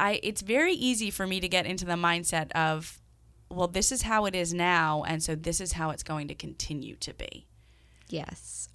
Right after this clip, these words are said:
Speaker 1: It's not going to change.
Speaker 2: Or there's not much I can do about what I'm eating for the next two weeks.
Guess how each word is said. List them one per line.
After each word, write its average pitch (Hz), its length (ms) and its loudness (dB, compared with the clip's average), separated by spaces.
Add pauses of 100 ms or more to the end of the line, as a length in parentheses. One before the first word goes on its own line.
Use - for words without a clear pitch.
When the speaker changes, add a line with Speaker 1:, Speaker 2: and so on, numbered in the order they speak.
Speaker 1:
It's - 280 -2
not 190 360 0
going 180 340 -4
to 165 100 -6
change. - 840 -4
Speaker 2:
Or 240 160 4
there's 233 220 2
not 269 260 8
much 254 220 0
I 214 140 4
can 190 260 0
do 196 300 8
about 180 340 6
what 175 140 6
I'm 175 280 6
eating 160 380 6
for 160 100 0
the 156 120 2
next 156 320 4
two 208 240 0
weeks. - 680 -2